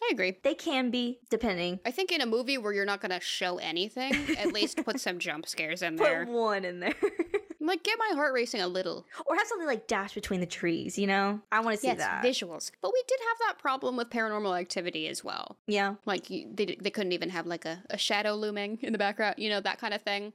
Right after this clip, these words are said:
Speaker 2: Not until, like, much, much later in the movie, like, towards
Speaker 1: Yeah.
Speaker 2: the end.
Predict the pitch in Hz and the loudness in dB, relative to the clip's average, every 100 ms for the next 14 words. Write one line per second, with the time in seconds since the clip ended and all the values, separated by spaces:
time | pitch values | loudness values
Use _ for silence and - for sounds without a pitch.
0 | - 247 311 302 240 196 196 196 196 185 | -2 0 2 2 2 2 0 0 0 0
1 | 202 180 175 - 175 175 180 170 170 170 | 0 2 2 2 4 4 4 0 0 0
2 | 165 170 175 - 185 180 - - 185 185 | 2 0 0 2 0 0 -6 0 2 4
3 | 175 175 165 165 185 | 2 2 0 -2 -4